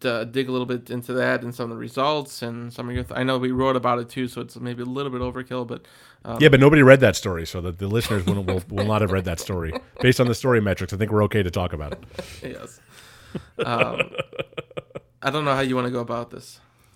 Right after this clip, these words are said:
Speaker 2: Uh, let's just, like, you can find the interesting ones. I mean, I mean, right off the bat, we asked just the simplest question: Are the Blackhawks on the right track? Your standard, you know, Gallup political poll: Is the country on the right track?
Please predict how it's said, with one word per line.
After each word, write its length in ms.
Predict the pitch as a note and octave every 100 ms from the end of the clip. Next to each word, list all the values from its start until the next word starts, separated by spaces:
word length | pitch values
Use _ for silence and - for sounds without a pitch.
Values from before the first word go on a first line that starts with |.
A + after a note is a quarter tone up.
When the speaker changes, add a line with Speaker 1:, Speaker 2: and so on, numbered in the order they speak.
| - - -
Speaker 2:
Uh, 300 | C#3+ D#3+ F3
let's 160 | G3+
just, 200 | A#3+ -
like, 100 | G#3+
you 80 | F#3
can 80 | E3+
find 260 | - E3 E3+
the 80 |
interesting 340 | D3+ D3+ C3 A2
ones. 180 | G2+ G#2
I 40 |
mean, 160 | A2 A2+
I 80 |
mean, 140 | A2+ A#2
right 160 | C#3+
off 80 | E3+
the 100 | -
bat, 280 | B2+ C#3 G2+
we 100 | G#2
asked 240 | G#2 G2
just 220 | - G2+ -
the 40 |
simplest 380 | - C3+ A#2+ -
question: 320 | G#2 F#2+ D#2
Are 80 | D#2
the 60 |
Blackhawks 400 | E2 A2+ A#2 A2
on 80 | G#2+
the 100 | F#2+
right 180 | F#2 F2
track? 300 | - D#2 -
Your 80 | E2+
standard, 560 | - A2 A2 A2 G#2 - - - -
you 80 | A2+
know, 280 | G#2 G2 F#2 F2
Gallup 400 | A#2+ G#2 G#2+ G2+ - _ _ -
political 460 | B2 A2 G#2 G#2
poll: 300 | - A2 F#2+
Is 100 | F2
the 80 | -
country 320 | A#2 A#2 A2+
on 100 | G#2+
the 80 | G2
right 200 | G2 F2+
track? 400 | - F2+ D2+